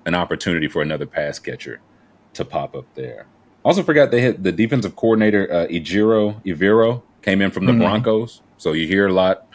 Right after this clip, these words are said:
Speaker 1: about how well that defense for the Broncos played last year. He's in tow here.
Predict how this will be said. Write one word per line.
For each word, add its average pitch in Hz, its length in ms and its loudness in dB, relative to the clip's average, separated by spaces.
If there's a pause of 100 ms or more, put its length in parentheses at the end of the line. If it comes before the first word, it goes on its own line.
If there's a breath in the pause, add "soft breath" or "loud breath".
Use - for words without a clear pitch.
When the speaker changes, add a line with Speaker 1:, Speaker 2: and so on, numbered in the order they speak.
(220 soft breath)
Speaker 1:
about 85 160 0
how 87 80 0
well 87 180 2
that 80 180 -4
defense 85 640 -6
for - 80 -12
the 73 80 -6
Broncos 78 400 -4
played 71 240 -6
last 67 380 -8
year. 65 180 -12 (460 soft breath)
He's 151 240 4
in 143 120 2
tow 117 260 4
here. 82 380 -2